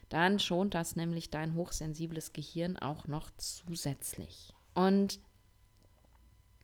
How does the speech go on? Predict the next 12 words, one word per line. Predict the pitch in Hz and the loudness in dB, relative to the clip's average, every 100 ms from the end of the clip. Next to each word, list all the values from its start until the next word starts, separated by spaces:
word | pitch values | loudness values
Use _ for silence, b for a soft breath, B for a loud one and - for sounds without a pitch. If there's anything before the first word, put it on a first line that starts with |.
| - - - | -20 -8 -4
auch | 170 | -4
das | - 165 262 - | 2 2 2 0
ist | - | -2
ein | 180 | -4
Prozess. | - - - - 160 202 466 - - b b b b b b b - | -4 -8 -8 -6 -2 -2 -2 -10 -20 b b b b b b b -2
Und | 165 | 2
das | 175 196 | 2 2
habe | 180 | -2
ich | - | 0
nicht | 196 - | -2 -2
gelernt | 180 175 160 160 170 165 - | -2 0 0 0 -2 -4 -10
in, | - 156 156 151 147 | -2 -2 0 -4 -6